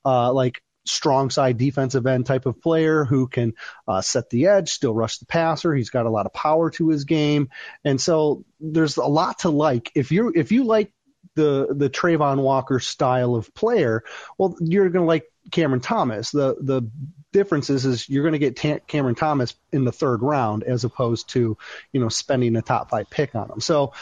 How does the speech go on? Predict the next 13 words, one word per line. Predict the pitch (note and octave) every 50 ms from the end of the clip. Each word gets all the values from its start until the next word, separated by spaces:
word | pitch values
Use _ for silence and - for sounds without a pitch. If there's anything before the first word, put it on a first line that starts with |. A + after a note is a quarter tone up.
| - - - - - _ -
that's, | - G#3 A#3 - - -
that's | A3+ F#3+ F#3+ F#3+ - -
the | - F#3+ D3+
big | C#3 F#3 E3+ D3 C3
difference | E3 E3 E3 - C#3+ - -
for | - C3+
me. | C#3 D3+ C#3+ B2+
A | A#2
lot | A#2 B2 B2 C3+ D3+
of | D3 C3+ C#3 - -
stylistic | C#3+ - - - - - F#3+ D3+ D3 D3 C#3 C#3+ D3 - - C3+ -
similarities, | - - - C#3 B2+ B2 B2+ C3+ D#3 E3+ E3+ E3 E3 E3 E3 D#3+ D#3+ D#3 - - - -
um, | C#3+ B2+ A#2+ A#2+ A#2 A#2 A2+ A2 B2 B2+